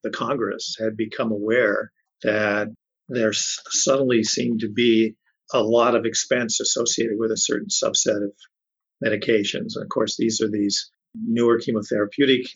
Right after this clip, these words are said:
agents and immunologics, uh, that are infused or are injected. They come as liquids, they come in vials, and usually in, uh, single dose vials,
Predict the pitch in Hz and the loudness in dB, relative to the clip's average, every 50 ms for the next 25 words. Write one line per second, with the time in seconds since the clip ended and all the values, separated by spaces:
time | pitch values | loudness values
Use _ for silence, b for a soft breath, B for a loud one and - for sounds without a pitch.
0 | _ - 123 117 113 107 113 113 110 110 - - - 104 101 113 - 117 117 120 | _ -2 0 0 0 0 -2 -4 -2 -2 -4 -4 -4 -6 -10 -8 -6 -4 -2 0
1 | 110 107 110 107 110 113 110 - - 113 107 - - - - - - _ _ _ | 2 2 4 4 4 2 2 2 0 0 0 0 -2 -4 -4 -6 -8 _ _ _
2 | _ _ _ _ _ 113 107 104 107 107 104 101 - - _ - 110 104 104 107 | _ _ _ _ _ -6 -2 0 0 0 0 0 -4 -8 _ -6 -4 -2 0 2
3 | 104 104 104 110 117 120 - - 110 107 104 - - 131 127 127 123 120 - - | 2 2 2 0 -2 -6 -8 -8 -8 -8 -6 -2 0 2 4 4 4 2 0 -2
4 | - - - _ _ _ _ _ _ _ _ _ - 123 107 104 104 104 104 98 | -6 -10 -14 _ _ _ _ _ _ _ _ _ 0 2 4 4 4 4 2 2
5 | 98 107 127 120 117 - - 120 113 113 110 110 - - _ - 107 104 101 - | 2 4 4 2 2 2 2 2 2 2 2 -2 -10 -14 _ -8 -8 -6 -4 -4
6 | 120 110 107 104 101 101 131 120 113 113 - 120 113 107 104 101 - - 120 110 | -4 -4 -2 -4 -4 -2 -2 -2 -2 0 2 2 2 2 0 -2 -2 0 0 -2
7 | 110 - 123 113 110 104 101 98 101 110 107 113 113 113 117 110 110 113 - b | 0 -2 -2 -2 0 0 0 0 2 2 2 4 4 4 2 2 0 0 -4 b
8 | b b b b b b _ _ _ - 120 117 110 110 117 123 117 - 127 120 | b b b b b b _ _ _ -4 -2 0 2 2 2 2 2 2 2 2
9 | 113 107 107 110 - 107 104 101 98 101 98 98 98 95 98 - - - 113 107 | 2 2 0 -2 -2 -2 -2 0 0 0 0 0 -2 -2 0 0 0 0 0 -2
10 | 104 101 - 95 95 98 98 - - - 110 - - - - - - - - | -4 -6 -6 -8 -8 -8 -8 -6 -4 -4 -4 -2 -4 -6 -8 -8 -10 -12 -12